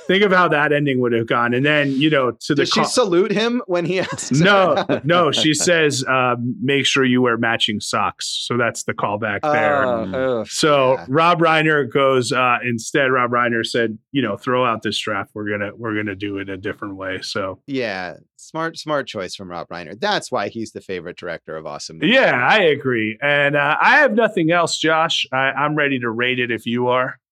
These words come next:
Speaker 2: Yeah, should we rate this out of, uh, I, I, I don't know. I was gonna say something dark <laughs> like we often have, but,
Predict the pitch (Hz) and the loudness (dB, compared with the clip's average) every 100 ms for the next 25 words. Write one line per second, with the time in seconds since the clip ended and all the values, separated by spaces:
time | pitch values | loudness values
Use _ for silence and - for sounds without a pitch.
0 | _ - 190 320 277 160 127 117 110 - | _ -6 -2 0 0 0 0 -2 -4 -6
1 | 131 131 127 127 131 131 123 127 117 117 | -2 -2 0 -2 -2 -4 -6 -4 -4 -2
2 | 117 113 107 113 107 104 101 104 104 101 | -2 -2 -4 -6 -4 -6 -6 -8 -8 -10
3 | 95 104 117 123 147 156 151 110 120 95 | -8 -8 -8 -6 -6 -6 -6 -6 -6 -6
4 | 92 98 101 110 92 - 104 113 101 92 | -6 -8 -10 -12 -12 -12 -10 -10 -12 -12
5 | 90 104 98 101 92 - - - - - | -8 -8 -8 -8 -10 -10 -8 -6 -6 -8
6 | 98 - 110 139 135 120 - - 135 131 | -12 -10 -8 -6 -4 -6 -10 -12 -8 -6